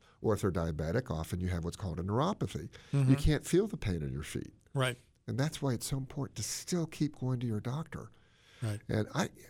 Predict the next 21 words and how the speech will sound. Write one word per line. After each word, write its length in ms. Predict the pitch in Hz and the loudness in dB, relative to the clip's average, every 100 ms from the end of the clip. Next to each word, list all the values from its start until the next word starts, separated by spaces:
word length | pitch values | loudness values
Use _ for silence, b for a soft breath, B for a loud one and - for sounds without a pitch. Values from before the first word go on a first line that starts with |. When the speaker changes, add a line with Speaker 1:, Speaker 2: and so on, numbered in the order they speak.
| - - | -4 0
Speaker 1:
I 80 | 240 | 2
don't 100 | 240 | 2
know. 160 | 208 | 2
Do 80 | 123 | 2
you 60 | 190 | 2
know 120 | 214 | 2
the 140 | 202 | 2
answer 220 | 196 - | 0 -2
to 60 | 196 | -2
this? 240 | 202 202 | -2 -2
Have 120 | 185 175 | -4 -2
been, 180 | 180 - | -4 2
have 140 | 147 | 2
there 120 | 160 143 | 4 2
been 420 | 131 151 190 220 | 4 4 4 0
studies 540 | - - 151 294 233 | -2 2 2 2 0
on 140 | 156 147 | 0 2
whether 160 | 143 | 2
you 120 | 160 165 | 2 0
can 220 | 165 127 | 0 0
get 300 | - 87 | 0 0